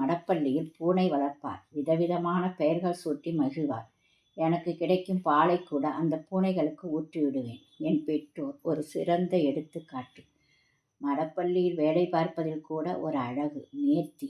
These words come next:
நன்றாக அடுப்பை மெழுகி, கோலமிட்டு,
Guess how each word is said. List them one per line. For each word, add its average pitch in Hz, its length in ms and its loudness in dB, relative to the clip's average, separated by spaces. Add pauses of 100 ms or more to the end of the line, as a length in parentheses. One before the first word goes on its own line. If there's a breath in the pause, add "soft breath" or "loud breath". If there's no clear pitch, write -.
(140)
நன்றாக 156 640 2
அடுப்பை 147 420 -2
மெழுகி, 143 540 0 (100)
கோலமிட்டு, 151 680 -2